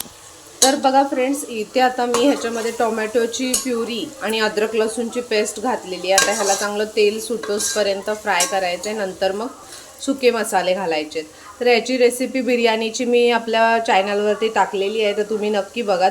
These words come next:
तरीसुद्धा मी आज बिर्याणी दाखवते तुम्हाला की कशी सोप्या पद्धतीत बनवता येते. एवढं काही आपण, अ, म्हणजे स्पेशल बिर्याणी नाही बनवत आहोत, ती आपल्या घरच्यांसाठी फक्त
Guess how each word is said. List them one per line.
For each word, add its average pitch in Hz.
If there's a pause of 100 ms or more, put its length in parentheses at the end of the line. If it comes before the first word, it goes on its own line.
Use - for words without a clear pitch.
तरीसुद्धा 240
मी 247 (380)
आज 220
बिर्याणी 220
दाखवते 220
तुम्हाला 180
की 214
कशी 208
सोप्या 208
पद्धतीत 190 (100)
बनवता 185
येते. 196 (420)
एवढं 190
काही 196
आपण, 202
अ, 185
म्हणजे 190
स्पेशल 202
बिर्याणी 196
नाही 196
बनवत 170
आहोत, 170
ती 226
आपल्या 190
घरच्यांसाठी 202
फक्त 233